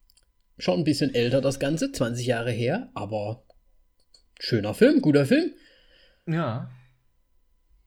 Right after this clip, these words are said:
Speaker 2: Definitiv.
Speaker 1: Der ist schon eine Weile am Werkeln. Also ich meine, er hat ja auch einige Sachen schon gemacht.
Speaker 2: Ich glaub, ich hab gesoffen. Hä, wie heißt denn der Film?
Speaker 1: Ich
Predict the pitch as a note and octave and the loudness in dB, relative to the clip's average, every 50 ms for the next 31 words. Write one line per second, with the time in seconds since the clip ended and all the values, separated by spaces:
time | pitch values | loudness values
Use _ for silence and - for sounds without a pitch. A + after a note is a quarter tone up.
0 | _ _ _ _ - _ - B2 B2+ B2+ C3+ C#3+ C#3 - _ _ - F#3 F3+ F3 | _ _ _ _ -20 _ -20 -20 -20 -20 -20 -20 -20 -20 _ _ -20 -14 -6 0
1 | B2 A#2+ B2 C#3 C#3 - G3 F#3+ G3 F#3 D3 B2 C3 C3 D#3+ F3+ F#3+ D3 F3 F3 | 0 0 0 0 -4 -2 -2 -2 0 0 0 0 0 0 0 0 0 0 0 -2
2 | D3+ D#3+ E3 G3+ G#3 - F#3+ D#3 C3 B2+ B2+ C#3+ C3 - D3 D3+ F3 F3 D#3 F3 | 0 0 0 0 2 2 0 2 2 0 -2 -2 -2 -2 -2 -2 -2 -2 -2 0
3 | F3+ G3 F3+ E3+ F3 D#3+ - - C#3 D3 G3 G#3+ F#3+ G3 D#3 D3+ D#3 D3 E3 C#3+ | 0 0 2 0 0 0 -2 -6 -4 -4 -2 -2 -2 -2 0 0 -2 -2 -2 -4
4 | - C3 A2 G#2+ G2+ G2+ B2+ A3 B3 - - - _ _ _ _ _ _ _ _ | -4 -4 -4 -4 -4 -4 -4 -4 -6 -8 -14 -20 _ _ _ _ _ _ _ _
5 | _ _ _ _ _ _ _ _ _ _ _ _ _ _ _ _ _ _ _ _ | _ _ _ _ _ _ _ _ _ _ _ _ _ _ _ _ _ _ _ _
6 | _ _ _ _ _ _ _ _ _ _ _ _ _ _ _ _ _ _ _ _ | _ _ _ _ _ _ _ _ _ _ _ _ _ _ _ _ _ _ _ _
7 | _ _ _ _ _ _ _ _ _ _ _ _ - - G#2+ G2+ G#2 - - - | _ _ _ _ _ _ _ _ _ _ _ _ -14 -12 -10 -10 -10 -12 -12 -18
8 | - - - - - B2 C3 B2+ B2+ A2+ G2+ G2 G2 - - _ _ _ _ _ | -20 -20 -20 -14 -8 -8 -8 -6 -6 -8 -8 -8 -10 -12 -18 _ _ _ _ _
9 | _ _ _ _ _ _ - _ _ - - - - - - - - B2+ C3+ C3 | _ _ _ _ _ _ -20 _ _ -20 -20 -20 -20 -20 -20 -18 -16 -16 -16 -14
10 | A#2+ A#2+ A#2+ B2 C3 B2+ - - C3 B2 A#2+ A2+ - - - - B2+ D#3+ F3+ F3+ | -14 -12 -12 -12 -12 -14 -12 -10 -8 -6 -6 -8 -10 -12 -14 -12 -10 -8 -8 -8
11 | - G#3 G3+ G3+ - - _ _ _ _ _ _ _ _ _ _ _ _ _ _ | -8 -8 -8 -10 -10 -14 _ _ _ _ _ _ _ _ _ _ _ _ _ _
12 | _ _ _ _ _ _ _ _ _ _ _ _ _ _ _ - - - - _ | _ _ _ _ _ _ _ _ _ _ _ _ _ _ _ -20 -20 -20 -20 _